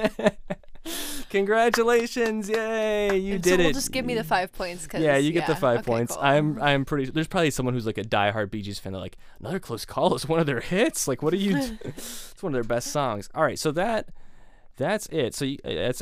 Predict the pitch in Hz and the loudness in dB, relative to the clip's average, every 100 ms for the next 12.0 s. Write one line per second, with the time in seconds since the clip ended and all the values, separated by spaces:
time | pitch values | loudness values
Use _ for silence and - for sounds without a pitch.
0 | - 139 160 - 196 180 165 - 147 143 | -4 -2 -2 -4 -4 -4 -4 -6 -2 0
1 | 175 202 208 - 143 139 - 131 113 107 | 0 -2 -4 -4 -4 -4 -6 -2 0 0
2 | 107 110 117 147 143 139 139 160 - - | -2 -4 -4 -4 -2 0 2 0 -4 -2
3 | 123 120 120 120 123 123 135 127 123 - | 0 0 -2 -4 -4 -4 -4 -2 -2 -4
4 | 139 127 123 - 135 143 - 156 147 147 | -2 -2 -2 -4 -4 -4 -8 -8 -6 -6
5 | 127 139 123 - 123 143 131 - 131 117 | -4 -6 -6 -8 -8 -6 -6 -4 -4 -4
6 | 113 127 160 139 - 143 - 139 - 160 | -2 -2 -2 -4 -8 -10 -6 -8 -8 -10
7 | 170 135 107 - 147 - 131 - 120 - | -6 -6 -8 -8 -10 -8 -8 -6 -8 -8
8 | 175 160 101 - 151 - 285 302 226 147 | -6 -4 -4 -4 -6 -6 -10 -8 -6 -4
9 | 170 190 156 120 - 147 180 233 247 233 | -2 2 2 0 -2 -4 -4 -6 -6 -4
10 | 190 180 - - 131 117 113 104 - - | -6 -10 -14 -2 2 4 2 0 -4 -6
11 | 127 131 135 135 139 214 - 214 170 156 | -2 0 0 -2 -4 -6 -4 -4 -2 -4